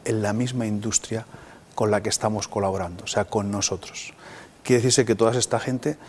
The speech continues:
la empresa y la sociedad, ha encontrado que esta gente que ha pasado por el máster está añadiendo ya valor a partir del día siguiente de cuando hemos terminado.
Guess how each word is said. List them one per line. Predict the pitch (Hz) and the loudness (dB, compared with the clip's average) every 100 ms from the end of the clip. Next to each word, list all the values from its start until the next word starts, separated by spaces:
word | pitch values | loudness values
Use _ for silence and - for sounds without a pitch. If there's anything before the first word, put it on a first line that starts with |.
| - - - - | -20 -20 -20 -6
la | 113 127 | 2 4
empresa | 135 - 117 110 - - - | 4 2 2 2 -2 -6 -4
y | 117 | 0
la | 127 | 2
sociedad, | 127 127 - 120 123 147 - - - - - | 2 0 -2 0 0 -2 -8 -18 -20 -20 -4
ha | 110 | 0
encontrado | 123 123 123 113 120 127 120 | 0 2 0 2 4 4 4
que | - | 2
esta | 123 - 131 | 0 0 -2
gente | 139 131 110 | -2 -2 0
que | 113 | 0
ha | 104 | 2
pasado | 104 - 107 101 | 0 2 0 0
por | 107 | 0
el | 104 | 0
máster | 110 127 - 143 - - - - | 0 -2 -4 -6 -8 -20 -20 -12
está | - - - 139 | -2 -2 4 4
añadiendo | 135 110 110 113 107 | 4 2 0 -2 -2
ya | 104 117 123 | 0 2 4
valor | 110 113 135 - | 4 4 2 0
a | 104 | -4
partir | - 104 - 135 127 | 2 0 2 -2 0
del | 117 113 117 | 0 -2 0
día | 143 143 | 0 2
siguiente | - 117 123 117 113 | 2 0 -4 -4 -4
de | 110 | -2
cuando | 107 101 | -2 -2
hemos | 104 107 - - - - - - | -2 -2 -6 -10 -18 -20 -20 -8
terminado. | - 104 95 82 - | -4 -2 -4 -6 -10